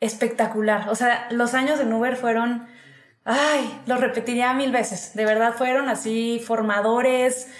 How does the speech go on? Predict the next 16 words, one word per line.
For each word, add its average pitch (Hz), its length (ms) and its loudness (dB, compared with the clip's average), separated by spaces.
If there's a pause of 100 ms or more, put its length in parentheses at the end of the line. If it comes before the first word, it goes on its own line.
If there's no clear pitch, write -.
(520)
Era 269 120 2
una 254 120 2
etapa 226 360 0
espectacular 214 580 0
porque, 233 200 -2
pues, 220 220 -6
era 339 160 0
como 269 160 0
emprender 214 760 -2
con 220 200 0
dinero 220 280 0
de 254 100 0
alguien 226 340 0
más. 226 260 -2
O 190 40 -8
sea, 196 220 2